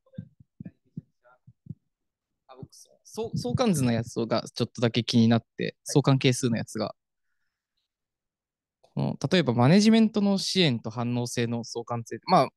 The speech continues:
Speaker 1: ほぼ、ほぼゼロじゃないですか。で、まあ、ゼロってことは、まあ、ほぼ寄与しないっていう解釈でこれは合ってるんですか？要は、マネジメントで支援をしても、要はリリースが早くならないよっていう、そういうことを言ってるってことですかね？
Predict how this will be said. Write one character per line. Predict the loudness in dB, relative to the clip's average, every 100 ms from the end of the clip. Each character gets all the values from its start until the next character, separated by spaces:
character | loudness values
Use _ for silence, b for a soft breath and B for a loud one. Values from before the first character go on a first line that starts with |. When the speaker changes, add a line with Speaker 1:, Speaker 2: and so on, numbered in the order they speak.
| 0
Speaker 1:
ほ | 0
ぼ、 |
ほ | 2 2
ぼ | 2
ゼ | 4
ロ | 2 0
じ | -6
ゃ |
な |
い |
で |
す | -20
か。 | -20 _ -8
で、 | -8 -2
ま | 0
あ、 | 0 -4 _ _ 2
ゼ | 4
ロ | 4
っ |
て | 4
こ | 4
と | 4
は、 |
ま | 2
あ、 | 2
ほ | 0
ぼ | 0
寄 | 0 2
与 | 4 4
し | 0
な | 0
い | 0 -4
っ | _ _ -4
て |
い | -2 -2 -4 -6
う | -10 _ _
解 | -2 0
釈 | 0 0
で | 2
こ | 2
れ | 2
は | 0
合 |
っ | -2
て | -2
る | -2
ん |
で |
す | -2
か？ | 2
要 | 4
は、 | 4 2
マ | 2
ネ | 4 4
ジ |
メ | 4
ン | 2
ト | 0 0
で | 0
支 | 2 2
援 | 0
を |
し | -2
て | -6
も、 | -6 -4 -4 -6 -6
要 | -4
は |
リ | 2
リ | 4 4
ー |
ス | 2 -2
が | -2
早 | 0 0 0
く |
な | -2
ら | -4
な | -4
い | -6
よ |
っ | -12 _ _
て | -4
い | -2
う、 | 0
そ | 2
う |
い | 4
う |
こ | 6
と | 6
を |
言 | 4
っ |
て | 0 -2
る | -2
っ |
て | -2
こ | -6
と |
で | -6
す |
か | -8
ね？ | -10